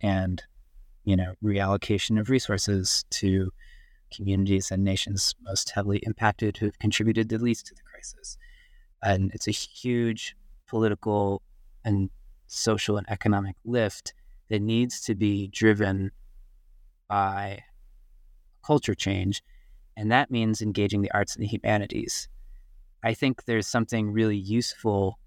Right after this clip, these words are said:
in the way that nature study was being advocated for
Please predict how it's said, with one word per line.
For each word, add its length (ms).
in 440
the 120
way 340
that 180
nature 240
study 280
was 140
being 240
advocated 560
for 480